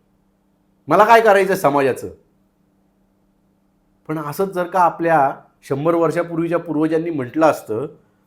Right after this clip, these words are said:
तर आपण ब्रिटिशांपासून स्वातंत्र्य मिळवलं असतं का? आज आपल्याला आप्तस्वकीयांपासूनच स्वातंत्र्य हवं आहे. आणि कोण आहेत हे आप्तस्वकीय?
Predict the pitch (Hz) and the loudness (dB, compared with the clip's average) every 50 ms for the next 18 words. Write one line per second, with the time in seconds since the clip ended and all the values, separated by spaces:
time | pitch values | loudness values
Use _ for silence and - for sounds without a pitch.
0 | _ - 160 175 180 180 208 202 170 170 185 185 214 190 208 214 214 214 220 190 | _ -8 -4 -4 -4 -2 -4 -6 -6 -6 -8 -8 -8 -6 -6 -6 -6 -4 -6 -6
1 | 202 226 - - 165 160 202 208 220 226 220 202 196 226 247 262 254 233 - - | -6 -6 -6 -6 -4 -4 -4 -4 -4 -4 -6 -2 0 0 2 2 2 0 0 -2
2 | - 180 - 160 156 - - _ _ _ _ _ _ _ _ _ _ _ _ _ | -8 -14 -12 -12 -14 -14 -18 _ _ _ _ _ _ _ _ _ _ _ _ _
3 | _ _ _ _ _ _ _ _ _ _ _ _ _ _ _ _ _ _ _ _ | _ _ _ _ _ _ _ _ _ _ _ _ _ _ _ _ _ _ _ _
4 | _ _ _ _ _ _ _ _ _ _ _ _ _ _ _ _ _ _ _ _ | _ _ _ _ _ _ _ _ _ _ _ _ _ _ _ _ _ _ _ _
5 | _ _ _ _ _ _ _ _ _ _ _ _ _ _ _ _ _ _ _ _ | _ _ _ _ _ _ _ _ _ _ _ _ _ _ _ _ _ _ _ _
6 | _ _ _ _ _ _ _ _ _ _ _ - - 123 147 170 185 - - - | _ _ _ _ _ _ _ _ _ _ _ -6 0 4 6 6 6 4 2 -4
7 | - 135 131 - 156 151 156 165 170 175 - - - 147 139 - - - - - | 0 -2 0 0 2 2 4 4 4 2 0 -2 0 2 2 2 2 0 -2 -2
8 | - 170 156 160 - 185 180 175 170 175 160 151 - 226 220 226 208 175 156 160 | -2 -6 -8 -6 -4 -6 -6 -6 -4 -4 -4 -2 -2 -2 -2 0 0 -2 -2 -2
9 | 156 151 156 135 110 101 95 90 85 78 - _ _ _ _ _ - 190 208 233 | -6 -6 -4 -6 -6 -6 -8 -12 -12 -14 -18 _ _ _ _ _ -12 -8 -8 -8
10 | 226 - - 269 294 311 320 302 285 214 240 233 214 202 202 - 220 208 - 185 | -8 -4 2 6 6 8 8 8 6 6 6 6 6 4 4 2 -2 -2 -2 -6
11 | 165 - 180 156 147 139 | -8 -8 -6 -4 -4 -4